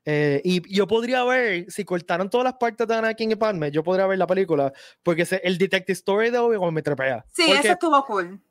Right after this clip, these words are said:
Speaker 1: Ewan de
Speaker 2: Ya.
Speaker 1: Obi-Wan, pues, se puede ver, no importa lo que
Speaker 2: Ya.
Speaker 1: está haciendo.
Speaker 2: Ya, eso estuvo
Speaker 1: Este,
Speaker 2: cool.
Speaker 1: pero, o sea, esta película es horrible, horrible, horrible, horrible.
Speaker 2: Ay, mira, ahora que está, está, o sea, que nos fuimos en tangente, pero otra película que yo tengo aquí en mi lista, que es basada en videojuegos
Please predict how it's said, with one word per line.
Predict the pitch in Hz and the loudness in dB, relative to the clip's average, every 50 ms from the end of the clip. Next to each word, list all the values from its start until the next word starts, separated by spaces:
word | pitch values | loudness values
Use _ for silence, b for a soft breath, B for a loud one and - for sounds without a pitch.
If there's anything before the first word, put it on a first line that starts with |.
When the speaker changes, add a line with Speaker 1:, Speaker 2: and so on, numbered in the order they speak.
| _ _ | _ _
Speaker 1:
Ewan | - 180 190 196 202 202 202 | -2 0 0 2 0 0 0
de | 208 190 | 0 0
Speaker 2:
Ya. | 196 | 0
Speaker 1:
Obi-Wan, | 196 202 196 180 180 170 165 151 | 2 2 2 0 0 -2 -2 -4
pues, | - 151 139 135 - | -6 -6 -8 -6 -6
se | - 151 | -6 -6
puede | 131 147 151 151 156 147 | -4 -2 -2 -2 -2 -4
ver, | 143 135 131 127 127 127 127 | -4 -6 -8 -12 -16 -18 -18
no | 143 147 | -16 -14
importa | 135 - 151 - | -12 -10 -8 -4
lo | 233 240 | 0 2
que | |
Speaker 2:
Ya. | 226 196 | 4 4
Speaker 1:
está | 165 170 143 | 4 2 0
haciendo. | - 131 113 107 110 - - | -4 -8 -10 -12 -14 -18 -14
Speaker 2:
Ya, | 226 220 214 190 185 190 | -8 -4 -2 0 0 0
eso | 208 - - | -2 -4 -10
estuvo | 226 - - 202 196 | -8 -6 -6 -6 -6
Speaker 1:
Este, | 185 175 | -8 -8
Speaker 2:
cool. | 147 131 131 - _ _ _ _ _ _ _ _ | -10 -10 -12 -14 _ _ _ _ _ _ _ _
Speaker 1:
pero, | - 147 147 143 143 139 139 | -4 -2 0 0 0 0 0
o | 135 | -2
sea, | 135 147 135 120 | -2 -4 -4 -4
esta | 117 - 143 | -6 -6 -8
película | 139 143 143 143 139 | -6 -4 -4 -4 -2
es | 143 | -4
horrible, | 131 123 120 120 120 _ - | -4 -4 -6 -8 -10 _ -8
horrible, | 139 139 139 135 139 139 135 | -6 -4 -4 -2 -2 -2 -2
horrible, | 131 127 127 127 123 | -2 -2 -4 -6 -6
horrible. | 120 120 117 113 113 117 _ _ _ _ _ _ _ - | -6 -8 -10 -10 -12 -14 _ _ _ _ _ _ _ 6
Speaker 2:
Ay, | - 453 480 427 | 6 6 6 6
mira, | 320 311 370 403 359 226 - - - - | 4 4 4 4 4 4 2 -2 2 4
ahora | 262 277 269 277 | 6 6 6 6
que | 285 392 | 2 0
está, | 381 - 370 330 | 2 4 4 4
está, | - 240 226 - - 220 202 - - | 2 0 -4 0 0 0 0 0 -6
o | 240 226 | -14 -6
sea, | - 254 220 | -4 -2 -2
que | 220 214 - - | -2 -4 -8 -4
nos | 233 269 269 | -2 -2 -2
fuimos | 302 277 269 320 403 | 0 2 2 2 2
en | 381 - | 4 2
tangente, | 302 285 277 277 262 247 247 240 202 170 143 - b b b b b b | 2 2 2 0 -2 -4 -6 -8 -10 -12 -14 -14 b b b b b b
pero | - 277 269 277 | 0 4 6 6
otra | 277 294 311 330 | 6 6 6 4
película | 370 370 381 370 - 381 359 349 | 4 4 2 2 2 2 2 2
que | 359 330 | 2 2
yo | 285 269 | 2 2
tengo | 262 294 294 320 | 2 4 4 4
aquí | 320 311 359 330 | 2 2 0 -2
en | 320 | -2
mi | 330 330 | -2 -2
lista, | 311 320 339 330 330 - 285 233 220 220 - | 0 0 0 0 0 2 2 2 2 2 -2
que | - 240 226 226 233 | -6 -6 -4 -4 -2
es | 226 | 2
basada | 226 285 311 302 311 277 269 277 | 4 4 4 4 4 4 4 4
en | 277 | 2
videojuegos | 277 277 262 262 269 285 262 247 202 190 185 190 208 | 0 -4 -6 -4 -2 -2 -2 -2 -2 -6 -10 -10 -14